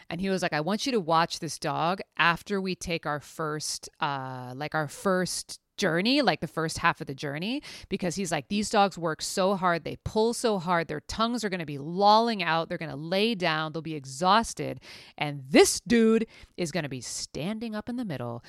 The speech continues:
like nothing happened. And that's not because of endurance, it's because he is a pretty boy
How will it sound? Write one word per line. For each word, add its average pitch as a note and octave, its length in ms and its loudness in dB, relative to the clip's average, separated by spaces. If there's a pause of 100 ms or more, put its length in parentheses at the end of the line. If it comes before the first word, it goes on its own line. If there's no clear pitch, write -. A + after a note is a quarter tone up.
(160)
like B2 300 -6
nothing D3 600 -2
happened. D#3 600 -4
And D3 180 -6
that's D3+ 280 -4
not G3 260 0
because E4+ 320 4
of F4 100 2
endurance, E4+ 680 6 (220)
it's - 160 0
because G3 400 2
he D#4+ 380 8
is - 180 2
a F#3+ 60 0
pretty E4+ 260 6
boy G3 340 4